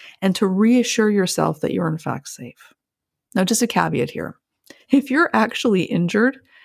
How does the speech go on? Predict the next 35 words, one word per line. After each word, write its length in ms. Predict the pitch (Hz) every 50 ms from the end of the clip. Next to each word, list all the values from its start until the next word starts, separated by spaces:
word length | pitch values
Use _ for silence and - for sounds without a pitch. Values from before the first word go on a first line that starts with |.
| - _ _ _ _ _ _
uh, 220 | - 165 160 160 -
you 160 | - 202 220
have 140 | 247 262 254
to 100 | - 233
deal 220 | 175 - 202 185 180
with 160 | 165 160 -
that 200 | 156 156 - 156
differently 480 | 165 160 - - 156 147 - 151 143
than 220 | 143 143 135 143 147
neuroplastic 640 | 143 127 113 - - 107 - - - - - - -
pain. 260 | - 113 107 - 87 _ _ _ _ _ _ _ _ _ _ _ _ _ _ _ _ _ - - _ -
For 100 | - 233
example, 640 | 208 208 214 202 196 202 - 214 196 196 196 202 - - - - - -
if 140 | 233 -
you 80 | 247 254
broke 280 | 254 277 277 269 277 -
your 120 | 254 -
arm 340 | - 160 165 175 175 175 170
or 60 | 160
burned 300 | 170 - 160 190 196 202
your 100 | 208 175
hand, 420 | - - 156 156 156 165 165 - -
that's 280 | - 214 240 - -
not 160 | - 277 269 -
neuroplastic 720 | 196 202 196 180 - - 180 175 170 - - - - -
pain, 360 | - 160 139 127 135 147 180 _ _ _ _ _
and 140 | - 196 190
telling 260 | - 226 240 277 285
yourself 400 | 302 285 277 - 240 208 240 -
you're 100 | 226 208
safe 320 | - - 190 165 165 165 -
is 140 | 175 180 208
not 220 | 185 175 170 170
the 80 | - 190
solution. 640 | - - 160 156 165 175 180 - - - - -